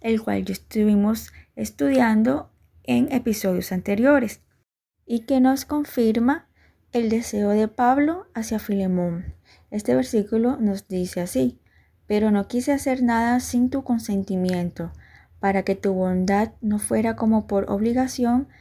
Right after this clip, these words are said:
sino por tu propia voluntad". Así es, el apóstol Pablo espera que Filemón lo haga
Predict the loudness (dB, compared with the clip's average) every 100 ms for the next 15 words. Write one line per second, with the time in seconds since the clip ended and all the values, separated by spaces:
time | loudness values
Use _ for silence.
0 | _ _ -2 2 6 4 2 -2 -2 -2
1 | -2 -2 -2 0 0 0 0 -2 -2 -4
2 | -6 -20 -20 _ _ _ _ -20 -6 -6
3 | -4 0 0 0 -6 _ _ _ _ -6
4 | -2 -2 -4 -4 -4 -2 0 2 4 2
5 | 0 -6 -8 -6 -2 0 0 -2 -10 _
6 | -12 -8 -4 -2 -2 -2 0 0 -2 -2
7 | 0 2 2 0 -4